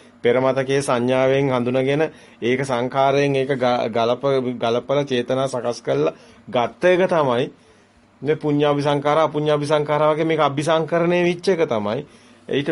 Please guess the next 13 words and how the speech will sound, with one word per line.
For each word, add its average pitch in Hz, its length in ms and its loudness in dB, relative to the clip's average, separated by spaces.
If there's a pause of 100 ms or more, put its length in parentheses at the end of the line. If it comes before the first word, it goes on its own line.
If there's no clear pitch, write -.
(160)
මේ 147 200 2
සංඛාරයම 196 640 2
තමයි 208 260 4
මේ 202 200 2
වෙන්නේ. 160 340 -2 (840)
සංඛාරයම 156 640 0
තමයි 196 280 2
මේ 196 220 4
වෙන්නේ. 185 260 2
ඒ 131 60 0
කියන්නේ 156 220 0
ස්කන්ධයම 175 540 0
තමයි. 196 320 -4